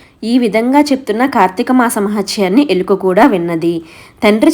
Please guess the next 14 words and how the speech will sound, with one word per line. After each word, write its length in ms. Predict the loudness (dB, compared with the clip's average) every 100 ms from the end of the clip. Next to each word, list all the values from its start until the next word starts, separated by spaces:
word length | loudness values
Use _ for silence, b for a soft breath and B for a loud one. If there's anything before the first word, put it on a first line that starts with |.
| 4
చెప్పినట్లు 540 | 4 2 0 0 0
శాపం 500 | 4 2 4 2 0
నుంచి 260 | -2 -2 0
విముక్తి 360 | 0 -2 -4
కలగడంతో 720 | -2 0 0 -2 -2 0 0 0 B B B 0
బ్రాహ్మణ 540 | 4 4 4 6 6
రూపాన్ని 440 | 4 4 2 2
పొంది 520 | -2 -2 -2 0 -2 -4 B -4
శివలోకాన్ని 760 | 0 2 4 2 0 0 0 0 0
చేరుకున్నాడు. 800 | 0 -2 -4 -4 -2 -4 -4 B B B
బోయవాడు 540 | 2 4 6 6 4
కూడా 360 | 4 2 4 2
క్రమం 340 | 2 0 0
తప్పకుండా 760 | -4 -4 -4 -2 -2 -2 -4 -6